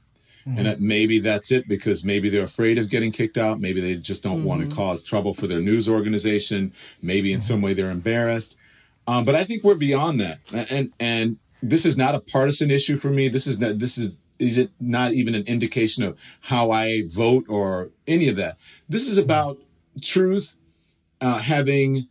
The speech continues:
Speaker 2: uh, some sort of dignity, treating the office with respect, and more so, more than anything, treating your fellow Americans and human beings with respect. The president doesn't do that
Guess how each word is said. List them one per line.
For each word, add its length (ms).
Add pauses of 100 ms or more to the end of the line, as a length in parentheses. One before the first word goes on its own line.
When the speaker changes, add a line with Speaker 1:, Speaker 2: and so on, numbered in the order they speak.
(380)
Speaker 2:
uh, 160
some 240
sort 180
of 180
dignity, 600 (260)
treating 320
the 160
office 340
with 160
respect, 600 (180)
and 240
more 240
so, 380 (320)
more 260
than 200
anything, 480
treating 360
your 140
fellow 720 (360)
Americans 600
and 100
human 360
beings 680 (180)
with 220
respect. 480
The 80
president 480
doesn't 240
do 160
that 220